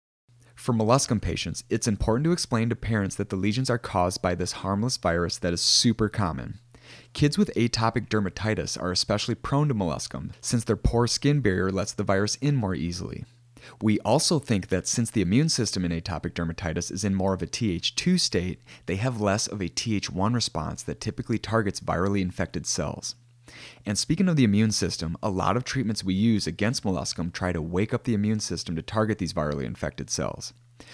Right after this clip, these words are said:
Oftentimes, the immune system does this on its own without treatment, making the lesions red, inflamed, and angry. And although lesions can look infected in this scenario, it's actually a great sign that some dermatologists call the BOAT sign, spelled B O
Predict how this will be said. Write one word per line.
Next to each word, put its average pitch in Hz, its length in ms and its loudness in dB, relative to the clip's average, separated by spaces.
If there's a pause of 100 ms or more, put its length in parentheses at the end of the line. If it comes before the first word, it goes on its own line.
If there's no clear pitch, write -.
(300)
Oftentimes, 104 760 2
the 113 100 4
immune 107 280 4
system 165 340 0
does 107 300 2
this 101 220 0
on 90 180 0
its 117 160 0
own 95 260 2
without 92 380 0
treatment, - 480 -4
making 98 240 0
the 101 80 2
lesions 95 400 -2
red, 98 500 0
inflamed, 90 600 0
and 87 160 -4
angry. 87 460 -4 (580)
And 92 120 -2
although 90 260 4
lesions 135 420 2
can 104 180 0
look 104 160 2
infected 107 480 0
in 90 120 0
this 85 100 -2
scenario, 80 560 -4
it's - 180 -6
actually 110 380 0
a 107 40 2
great 95 360 0
sign 92 320 0
that 85 120 -2
some 104 300 2
dermatologists 113 680 0
call 95 220 -2
the 92 140 -4
BOAT 98 360 0
sign, 69 420 -6
spelled - 440 -6
B 110 360 0
O 92 220 0